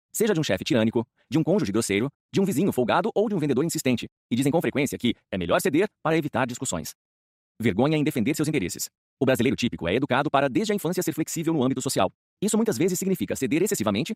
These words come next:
para não parecer egoísta. Portanto, muita gente se envergonha de defender seus interesses, por considerar inadequado ou constrangedor.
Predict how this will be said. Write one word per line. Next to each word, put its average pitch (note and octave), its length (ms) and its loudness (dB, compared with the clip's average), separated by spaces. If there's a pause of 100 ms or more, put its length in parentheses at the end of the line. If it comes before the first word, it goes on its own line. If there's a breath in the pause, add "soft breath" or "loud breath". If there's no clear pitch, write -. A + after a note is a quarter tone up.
(120)
para E3 160 2
não D#3 100 0
parecer D3+ 280 0
egoísta. A#2 320 -2 (320)
Portanto, A2+ 320 2
muita G#2+ 240 0
gente C3 180 -2
se - 80 -2
envergonha C3+ 380 2
de G2 40 -8
defender A2 260 -2
seus C#3 100 -4
interesses, D3 400 -2 (180)
por G#3 100 0
considerar C#3+ 380 2
inadequado F3 460 2
ou F3 100 0
constrangedor. D#3 460 -2